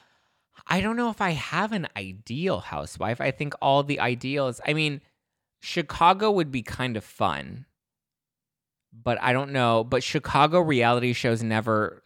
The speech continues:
last or never really go anywhere. I know they try to do, like, a Mob Wives Chicago. They've tried to do the Real Housewives of Chicago. And they're never able to find the right group of women. So maybe Chicago women just aren't very interesting to watch on television.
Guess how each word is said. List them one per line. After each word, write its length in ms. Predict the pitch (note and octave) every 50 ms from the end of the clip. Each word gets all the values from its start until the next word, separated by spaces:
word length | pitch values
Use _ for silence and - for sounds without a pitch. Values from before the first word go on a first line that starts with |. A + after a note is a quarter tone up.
| - -
last 540 | A2 G2+ F2 F2 D#2+ B1 - - - -
or 100 | G#2 G#2+
never 260 | G#2+ G#2+ A2 G#2+ A2 G#2+
really 220 | G#2+ G#2+ G#2 G#2
go 300 | G2+ - G2 F#2+ G#2 G#2+
anywhere. 420 | G2+ F#2+ D2+ B1 D2 D2+ D2+ C2+
I 60 | G2+ G#2+
know 120 | G#2+ G#2+
they 140 | G#2 G2+ G2
try 160 | - - G#2
to 100 | G2 G2
do, 120 | G2 G2
like, 160 | F2+ F2+ - G2
a 40 |
Mob 320 | G2 G#2+ A#2+ C3 C3+ C3+ C#3
Wives 300 | C#3+ C#3 C3+ C3+ - -
Chicago. 480 | D3 - - C3 B2 B2+ B2 B2+ B2+
They've 200 | B2 G#2+ G2 F#2+
tried 200 | - - A2 G2
to 80 | F#2+ F#2+
do 140 | F2+ G2+ F#2+
the 100 | F2+ F2+
Real 240 | F2 F#2+ F2+ E2 E2+
Housewives 560 | - A#2 A#2+ C#3 - - D3 C3 C3+ C#3 -
of 100 | C3+ -
Chicago. 520 | - - - C#3 B2+ C3 B2 B2+ B2 B2+ - - - - - - - - - -
And 180 | A2+ B2 B2
they're 80 | B2 B2
never 380 | B2 B2 B2+ C3 C3 C#3 C#3+ -
able 280 | A#2 A#2+ A2+ A#2 A#2 -
to 100 | B2 A2
find 440 | - - A2 G#2 G#2 G#2 G#2 G#2
the 60 | G#2 G2+
right 320 | G#2+ G2+ G2 F#2+ F#2+ F#2
group 260 | - - G#2 F#2 -
of 140 | F2+ F2+ -
women. 380 | G#2 A2+ A#2+ G2+ C2 A1 - -
So 100 | - G2+
maybe 240 | G2+ G#2 A2+ B2
Chicago 540 | B2 - - A#2+ - - G#2 G#2 A2 A#2+ A#2
women 340 | G#2+ G2+ G2+ G#2+ A2 G2+ G2+
just 220 | G2 G#2 - - -
aren't 240 | G2 G#2 G2+ G#2+ A2
very 640 | G#2+ G2+ G2+ G2 G2 G2 F#2+ F2+ D#2 - - _ _ _ _ _ _ _ _ _ _ _ _ _ _ _ -
interesting 580 | G2 A#2 C3+ - - G2+ - - - D#2 E2+ F2
to 60 | F#2+
watch 300 | F2+ D#2+ E2 F2+ F#2 -
on 160 | G2 G2 F2+
television. 580 | - F2+ F2 C3 D#2 C#2 - A#1 - - -